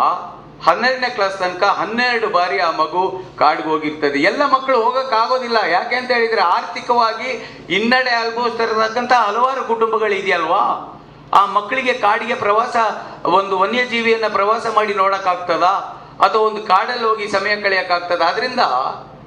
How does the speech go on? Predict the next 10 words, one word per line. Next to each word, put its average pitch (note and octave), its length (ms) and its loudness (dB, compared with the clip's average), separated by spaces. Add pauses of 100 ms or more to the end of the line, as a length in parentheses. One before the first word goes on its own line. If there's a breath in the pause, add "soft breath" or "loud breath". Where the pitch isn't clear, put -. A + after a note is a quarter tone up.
(320)
ಸರ್ಕಾರಗಳು C4 640 2
ಏನೇನೋ C4+ 480 0
ವೆಚ್ಚಗಳು C4 500 0
ಮಾಡ್ತಾ G#3+ 380 -2
ಇದೆಯಲ್ಲ, D#3+ 440 2
ಕೇಂದ್ರ D#3+ 340 -2
ರಾಜ್ಯ D#3 340 -2
ಸರ್ಕಾರಗಳು, D#3 560 0
ಇದು G3+ 500 0
ಮಾಡಿದ್ರೆ D#3+ 840 -2